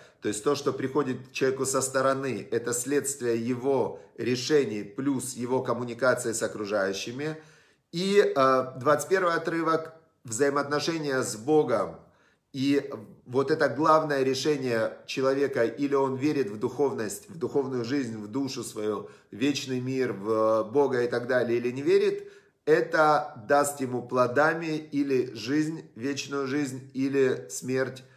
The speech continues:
смерть, которая, ну вот, просто смерть и все. И, а, для того, чтобы знать и принимать решения в духовной сфере, есть у нас Тора, кто ее любит, тот будет есть плоды Торы. Все, еще раз желаю Якову Шатадину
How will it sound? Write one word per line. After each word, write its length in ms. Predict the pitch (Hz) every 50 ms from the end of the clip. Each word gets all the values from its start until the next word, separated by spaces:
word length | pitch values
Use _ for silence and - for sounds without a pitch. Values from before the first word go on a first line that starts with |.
| _ _ _ -
смерть, 480 | - - 127 127 127 127 120 123 -
которая, 460 | - 104 - - 107 104 107 107 104 101
ну 120 | 120 120
вот, 220 | 107 98 87 -
просто 320 | - 104 104 101 - 92 90
смерть 360 | - 104 107 104 101 - -
и 60 | 92
все. 300 | 90 - - - - - - - _ _ _ _ _ _ _ _ _
И, 360 | - 143 165 175 175 175 175 170 151 - -
а, 280 | 117 123 120 120 117
для 240 | 110 120 123 135 135
того, 300 | 131 151 151 151 156 147
чтобы 340 | 131 - - 131 113 123 123
знать 500 | - 123 143 151 151 143 123 104 - - - -
и 100 | - 131
принимать 480 | - - - 131 127 131 139 135 131 131
решения 420 | 123 123 123 - 139 131 120 117
в 80 | 107 104
духовной 420 | 113 113 117 127 127 127 131 131
сфере, 320 | 123 - 175 190 202 190 160
есть 300 | 139 147 147 131 - -
у 60 | 123
нас 240 | 120 117 113 113 -
Тора, 320 | - 165 175 180 175 165
кто 220 | 156 - - 151 139
ее 220 | 135 127 123 131
любит, 320 | 139 160 165 160 180 165 - - - _ _ -
тот 140 | - 135 131
будет 340 | 131 123 127 120 120 113 120
есть 420 | 131 135 139 131 - - - _
плоды 300 | - 104 107 104 110 110
Торы. 340 | 110 - 98 92 - - - - - - - _ -
Все, 180 | - - 160
еще 200 | 151 143 151 170
раз 160 | 170 156 139 117
желаю 300 | 139 143 139 135 135 135
Якову 360 | 135 131 127 131 123 117 117
Шатадину 800 | 113 117 113 127 127 123 120 113 110 110 107 104 101 98 - -